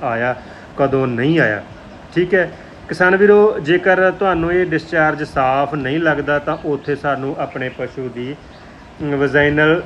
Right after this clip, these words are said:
ਅੰਦਰੋਂ ਦਵਾਈ ਛਡਵਾਉਣੀ ਚਾਹੀਦੀ ਹੈ, ਡਰੈਸਿੰਗ ਕਰਾਉਣੀ ਚਾਹੀਦੀ ਹੈ, ਨਾਲ ਰੈਗੂਲਰ ਮਿਨਰਲ ਮਿਕਸਚਰ ਦਿੰਦੇ ਰਹਿਣਾ ਚਾਹੀਦਾ ਹੈ। ਪਰੰਤੂ ਜੇਕਰ ਤੁਹਾਡਾ ਪਸ਼ੂ ਫੇਰ ਵੀ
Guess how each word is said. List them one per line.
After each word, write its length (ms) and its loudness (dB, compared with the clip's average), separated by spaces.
ਅੰਦਰੋਂ 480 -2
ਦਵਾਈ 300 0
ਛਡਵਾਉਣੀ 460 -2
ਚਾਹੀਦੀ 300 -2
ਹੈ, 60 4
ਡਰੈਸਿੰਗ 520 -2
ਕਰਾਉਣੀ 460 -6
ਚਾਹੀਦੀ 360 -8
ਹੈ, 60 -8
ਨਾਲ 360 6
ਰੈਗੂਲਰ 440 2
ਮਿਨਰਲ 340 -4
ਮਿਕਸਚਰ 460 -4
ਦਿੰਦੇ 300 -4
ਰਹਿਣਾ 260 -4
ਚਾਹੀਦਾ 300 -6
ਹੈ। 40 -4
ਪਰੰਤੂ 460 -2
ਜੇਕਰ 360 -2
ਤੁਹਾਡਾ 320 0
ਪਸ਼ੂ 320 -6
ਫੇਰ 340 -2
ਵੀ 260 -6